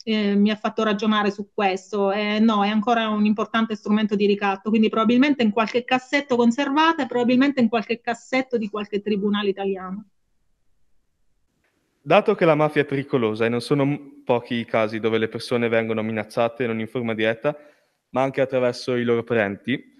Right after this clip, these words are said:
Speaker 2: com'è essere la nipote di Borsellino? Aveva e ha paura di essere rapita per riscatto o addirittura essere uccisa?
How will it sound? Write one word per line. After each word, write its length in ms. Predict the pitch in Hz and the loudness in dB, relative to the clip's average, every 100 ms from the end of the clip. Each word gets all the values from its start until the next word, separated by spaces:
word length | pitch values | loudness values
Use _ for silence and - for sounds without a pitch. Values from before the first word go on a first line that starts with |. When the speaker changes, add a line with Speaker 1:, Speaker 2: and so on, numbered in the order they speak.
| _ _ _ _ | _ _ _ _
Speaker 2:
com'è 240 | 185 202 | 2 4
essere 320 | 135 - 135 | 4 2 2
la 80 | 120 | 2
nipote 320 | 123 120 123 | 2 -2 -4
di 80 | 120 | -4
Borsellino? 720 | 113 117 113 107 131 165 - - _ _ _ | -4 -4 -4 -2 -2 -2 -4 -18 _ _ _
Aveva 420 | - 135 170 175 156 | 0 2 4 4 4
e 40 | |
ha 140 | 131 | 4
paura 380 | 123 135 131 143 | 2 0 0 0
di 140 | 123 120 | 0 0
essere 440 | 120 - 123 113 | -2 -4 -2 0
rapita 420 | 110 107 113 117 | 0 -4 -4 -4
per 160 | - 104 | -4 -8
riscatto 500 | - - 113 - 131 | -6 -2 -2 -2 -2
o 40 | |
addirittura 520 | 113 107 110 - 117 | -2 -4 -12 -6 -4
essere 300 | 104 - 101 | -4 -6 -14
uccisa? 460 | 95 - 117 135 151 | -14 -8 -4 -4 -6